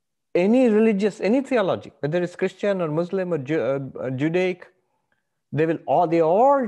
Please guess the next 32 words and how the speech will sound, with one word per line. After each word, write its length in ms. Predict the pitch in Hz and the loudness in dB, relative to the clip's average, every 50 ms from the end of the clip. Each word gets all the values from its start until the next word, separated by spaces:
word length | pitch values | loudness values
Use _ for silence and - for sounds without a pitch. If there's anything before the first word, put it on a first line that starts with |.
| - | -2
talk 240 | - 180 185 180 - | 0 0 0 0 -2
about 360 | 175 156 165 165 165 170 165 | -4 -2 0 0 0 -2 -2
a 80 | 165 151 | -4 -6
ghost 480 | 131 113 107 139 156 175 175 175 - 143 | -6 -4 -2 0 0 0 -2 -4 -6 -4
body, 360 | 127 117 113 101 107 113 - _ _ _ _ _ _ _ _ _ _ _ _ _ - | -4 -4 -4 -4 -8 -16 -20 _ _ _ _ _ _ _ _ _ _ _ _ _ -8
about 260 | 135 135 147 151 151 | -4 -2 -2 -2 -2
a 60 | 156 143 | -4 -6
subtle 340 | - - 160 160 180 165 | -6 -6 -6 -4 -4 -4
body, 320 | 151 127 120 113 101 - - _ _ _ _ _ - | -4 -2 -4 -4 -4 -8 -14 _ _ _ _ _ -4
about 260 | 147 160 160 160 156 | -2 -2 0 0 -2
a 60 | 151 | -4
finer 440 | 139 - - 165 170 170 170 160 143 | -4 -4 -4 -4 -2 -2 -2 -4 -4
body, 300 | 117 110 104 98 107 - - _ _ _ _ _ _ _ _ _ _ _ | -4 -4 -6 -6 -8 -14 -20 _ _ _ _ _ _ _ _ _ _ _
all 200 | - 196 233 240 | 0 0 2 0
of 140 | 196 143 120 | 0 -4 -6
them. 140 | 107 95 - - _ _ _ | -6 -8 -8 -12 _ _ _
Without 320 | 151 156 185 202 214 190 165 | -2 0 0 0 0 0 -2
that, 180 | 180 190 180 | -2 -2 0
you 80 | 185 175 | -2 -2
cannot 340 | 151 - 156 160 170 175 170 | -2 -2 -2 -2 -2 -4 -4
have 220 | - 151 135 123 | -6 -6 -6 -6
religion. 400 | 117 117 117 110 98 - 87 95 _ _ _ _ _ _ _ _ _ _ _ _ _ _ _ _ _ _ _ _ _ _ _ _ _ _ _ _ _ _ _ _ _ _ _ | -6 -6 -6 -6 -8 -12 -18 -20 _ _ _ _ _ _ _ _ _ _ _ _ _ _ _ _ _ _ _ _ _ _ _ _ _ _ _ _ _ _ _ _ _ _ _
Tell 160 | - 147 156 165 | -2 -2 0 0
me 160 | 165 156 135 | -2 -4 -4
one 260 | 107 113 143 175 190 | -2 -2 -2 -2 -2
religion 380 | 170 156 160 160 156 160 160 147 | -4 -4 -4 -4 -4 -6 -6 -6
which 160 | 139 131 120 | -6 -6 -4
does 200 | 120 117 - - | -4 -4 -4 -6
not 240 | 139 135 131 - - | -8 -8 -8 -6 -6
talk 200 | 120 117 - - | -6 -6 -6 -6
about 280 | 95 98 95 95 - - | -8 -8 -8 -10 -12 -16
that. 140 | - 120 | -20 -20